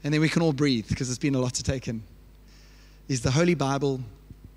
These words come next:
has life-changing power. And this, out of all of them, is the thing that you can actually test yourself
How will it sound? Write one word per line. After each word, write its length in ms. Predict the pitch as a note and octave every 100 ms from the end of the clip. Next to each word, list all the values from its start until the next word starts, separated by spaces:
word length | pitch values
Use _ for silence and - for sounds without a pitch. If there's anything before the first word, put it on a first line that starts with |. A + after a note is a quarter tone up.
| - - - -
has 160 | C3 A#2+
life-changing 1400 | A#2 A#2+ C#3+ - - - - - D3 C#3 C3+ C3 B2 A#2+ - - - - -
power. 340 | B2 G#2+ F#2 - - - - - - - - - - - - - - - -
And 340 | C#3+ C#3+ D3 B2 - -
this, 460 | B2 E3 G#3 - - -
out 160 | D#3
of 140 | D3+ C#3+ -
all 300 | - D#4 B3+
of 80 | D3+
them, 260 | A2 G2+ G2+ - - - - - - - - - - - -
is 160 | D#3
the 100 | C3
thing 220 | - G3+ F#3
that 140 | C3+
you 140 | D3
can 140 | F#3+ E3
actually 220 | D3+ -
test 340 | - D3 A#2+
yourself 480 | C#3 A#2+ A2+ - -